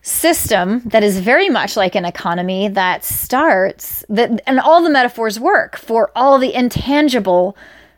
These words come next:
pieces of wealth. Um, but it almost seems to start, in my opinion, at this place of inner world or spiritual wealth and making sure you're not bankrupt and making sure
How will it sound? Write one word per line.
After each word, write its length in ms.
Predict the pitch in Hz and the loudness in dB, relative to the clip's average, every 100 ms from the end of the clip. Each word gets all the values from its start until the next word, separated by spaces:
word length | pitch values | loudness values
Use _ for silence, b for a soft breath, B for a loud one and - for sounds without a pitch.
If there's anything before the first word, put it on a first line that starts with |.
| - | -4
pieces 420 | 269 247 220 196 | 0 0 0 -2
of 160 | 185 | -2
wealth. 640 | 190 247 262 170 - - - _ - | 0 2 2 0 -6 -14 -20 _ -4
Um, 400 | 220 208 208 208 - | 0 2 2 0 0
but 200 | 214 226 | 2 4
it 220 | - - - | 2 -2 0
almost 400 | 240 262 269 - | 2 4 2 0
seems 300 | 247 220 208 | -4 -4 -6
to 100 | 202 | -8
start, 640 | - - 262 277 180 - - _ | -8 0 2 2 0 -6 -18 _
in 200 | 202 185 | -6 -4
my 160 | 180 185 | 0 -2
opinion, 560 | 180 214 226 202 190 - | -2 -2 0 0 -2 -4
at 180 | 185 - | -8 -8
this 160 | 180 | -12
place 460 | - - 196 202 - - | -12 -2 0 0 -2 -4
of 280 | 175 165 - - | 0 0 -2 -4
inner 280 | 220 233 | -2 0
world 640 | 208 175 175 170 165 170 - _ - | 0 0 0 0 0 -6 -12 _ -6
or 180 | 180 | -4
spiritual 720 | 175 - - 202 196 - 180 170 | -4 -4 0 0 0 0 0 0
wealth 720 | 196 196 95 - - - - b b b | 0 0 -2 -6 -20 -20 -20 b b b
and 160 | 175 | -4
making 300 | 180 196 220 | -2 0 -2
sure 300 | 202 - 202 | -4 -2 0
you're 160 | 202 185 | 0 0
not 300 | 185 175 - | -2 -4 -6
bankrupt 640 | 208 226 233 202 - - | -4 -4 -2 -2 -4 -4
and 200 | - 190 | -6 -4
making 360 | 196 208 214 196 | -2 -2 -2 -6
sure 640 | - - 247 208 180 170 | -6 -6 -2 0 0 -2